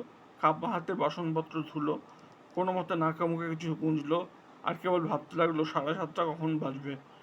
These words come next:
কখন তার বরের ছুটি হবে, কারখানার ডিউটি সেরে মিলন তাকে কখন নিয়ে যেতে আসবে তার স্কুটারে। মাথাটা যেন ছিঁড়ে যাচ্ছে। "মিলন, মিলন,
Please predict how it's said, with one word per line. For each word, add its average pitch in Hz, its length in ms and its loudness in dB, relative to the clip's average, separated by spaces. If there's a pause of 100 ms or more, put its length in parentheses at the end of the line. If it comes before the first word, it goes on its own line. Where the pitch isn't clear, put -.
(240)
কখন 170 280 0
তার 170 140 2
বরের 156 340 0
ছুটি 156 340 0
হবে, 139 240 -2 (500)
কারখানার 165 460 0
ডিউটি 165 280 2
সেরে 165 280 0
মিলন 147 340 0
তাকে 175 240 -2
কখন 165 320 -4
নিয়ে 156 240 2
যেতে 160 220 -2
আসবে 156 360 -2 (400)
তার 160 100 2
স্কুটারে। 165 520 -2 (640)
মাথাটা 175 420 0
যেন 175 240 -2
ছিঁড়ে 170 360 0
যাচ্ছে। 135 400 -2 (280)
"মিলন, 165 480 4 (320)
মিলন, 170 400 0